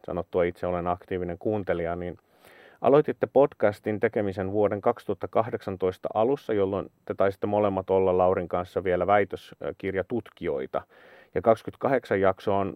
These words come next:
ihan reipas tahti puolentoista vuoteen, ottaen huomioon, että yhden jakson pituus teillä taitaa olla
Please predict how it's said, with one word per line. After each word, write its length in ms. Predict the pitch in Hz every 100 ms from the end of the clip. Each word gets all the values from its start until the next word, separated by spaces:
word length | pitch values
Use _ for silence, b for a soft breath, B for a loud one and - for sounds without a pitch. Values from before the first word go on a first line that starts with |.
| -
ihan 340 | 113 117 104 - _ -
reipas 440 | 110 127 131 -
tahti 340 | - 113 110 101
puolentoista 680 | 123 127 120 107 101 - 98
vuoteen, 400 | 101 95 101 101
ottaen 320 | 101 - 95
huomioon, 460 | 101 101 98 95 92
että 240 | - 90 -
yhden 320 | 104 98 90
jakson 320 | 92 - 95
pituus 380 | 104 98 92 -
teillä 260 | 92 90
taitaa 380 | 87 92 87 92
olla 160 | 92